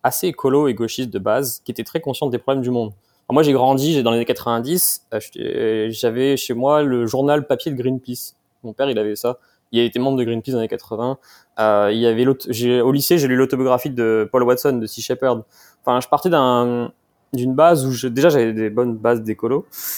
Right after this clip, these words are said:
Et, euh, je savais déjà que le monde n'était pas parfait, quoi. Donc, j'ai pas pris pleine face, euh, le changement climatique, euh, d'un coup dans les années deux mille dix, deux mille vingt. Ce qui a atténué pas mal, euh,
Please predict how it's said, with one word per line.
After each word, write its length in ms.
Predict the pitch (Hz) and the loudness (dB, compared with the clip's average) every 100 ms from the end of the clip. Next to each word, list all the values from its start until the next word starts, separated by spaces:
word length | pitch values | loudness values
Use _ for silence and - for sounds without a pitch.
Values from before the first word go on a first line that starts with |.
| - _ _ | -14 _ _
Et, 180 | 127 127 | 2 4
euh, 320 | 120 113 117 | 6 4 2
je 80 | - | 0
savais 240 | - 131 | 2 2
déjà 180 | 143 175 | 4 2
que 120 | 175 | 4
le 40 | 135 | 4
monde 120 | 151 | 4
n'était 120 | 127 | 4
pas 120 | 123 | 2
parfait, 340 | 127 127 - 131 | 2 0 0 0
quoi. 240 | 101 95 - _ _ _ | -2 -4 -8 _ _ _
Donc, 120 | 123 | -2
j'ai 100 | 127 | 2
pas 80 | 165 | 0
pris 180 | 160 185 | 2 0
pleine 240 | - 147 | 4 2
face, 500 | 139 156 160 156 - - | 2 4 4 4 -2 0
euh, 140 | 117 | 0
le 40 | |
changement 280 | 117 123 123 | 0 -2 -4
climatique, 520 | 123 117 110 139 135 | -4 -6 -4 -6 -2
euh, 460 | 113 107 107 107 104 | 0 2 0 -2 -2
d'un 180 | 104 110 | -2 -4
coup 180 | - 143 | -4 -4
dans 100 | 127 | -2
les 100 | 107 | 0
années 140 | 107 | -2
deux 120 | 107 | -2
mille 160 | 110 107 | -4 -6
dix, 240 | 110 123 | -6 -6
deux 80 | 117 | -4
mille 160 | 110 107 | -6 -2
vingt. 200 | 127 160 _ _ _ _ _ _ _ _ _ _ - - | -2 -2 _ _ _ _ _ _ _ _ _ _ -12 -12
Ce 80 | - | -4
qui 80 | |
a 20 | 127 | -2
atténué 320 | 110 120 123 | 0 -2 0
pas 140 | 120 | 0
mal, 320 | 123 131 127 - | 2 2 2 0
euh, 600 | 107 104 104 101 101 | -4 -2 -4 -6 -8